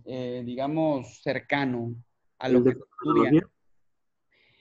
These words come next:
Speaker 1: Exacto, el de la fenomenología, ¿no? Este, si ustedes revisan el material de la semana pasada, ahí van a aparecer, eh, de qué se trata cada uno de estos diseños. Y claro,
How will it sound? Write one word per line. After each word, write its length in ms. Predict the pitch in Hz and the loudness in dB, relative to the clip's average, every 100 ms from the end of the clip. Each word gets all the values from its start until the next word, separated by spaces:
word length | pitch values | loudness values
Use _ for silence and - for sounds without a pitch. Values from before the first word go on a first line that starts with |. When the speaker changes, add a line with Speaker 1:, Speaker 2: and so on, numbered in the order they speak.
| _ | _
Speaker 1:
Exacto, 540 | 151 147 185 185 147 | -4 2 0 0 0
el 100 | 139 | 2
de 100 | 139 | 2
la 120 | 147 143 | 0 -2
fenomenología, 1080 | - 220 220 208 202 190 160 - 160 139 | -4 -4 -2 0 0 0 -2 -2 -2 0
¿no? 260 | 131 196 196 | 0 -4 -4
Este, 460 | 143 139 _ 139 139 | -6 -8 _ -2 -2
si 100 | 160 | -6
ustedes 300 | 156 190 202 | -4 -2 -2
revisan 400 | 196 202 214 196 | -4 -4 -4 -2
el 100 | 160 | -2
material 440 | 143 143 143 160 | -2 -2 0 0
de 80 | 180 | 0
la 120 | 156 | -4
semana 340 | - 143 165 165 | -4 -4 -4 -4
pasada, 560 | 175 196 180 185 185 _ _ _ | -4 -2 0 -2 -6 _ _ _
ahí 180 | 147 151 | -2 0
van 140 | 196 | 0
a 40 | 190 | -2
aparecer, 640 | 180 156 143 170 175 175 151 | -2 -4 0 2 2 0 -4
eh, 320 | 139 135 131 | -2 -2 -2
de 140 | 135 | -4
qué 120 | 135 170 | -4 -8
se 100 | 196 | -4
trata 340 | 175 170 170 | -6 -4 -4
cada 220 | 156 156 | -2 0
uno 240 | 151 156 143 | 0 0 0
de 80 | |
estos 300 | 135 - 147 | -4 -6 -8
diseños. 600 | 147 151 - 220 143 117 127 | -6 -6 -6 -4 -6 -6 -10
Y 80 | |
claro, 480 | - 165 170 117 117 | -4 0 0 0 -6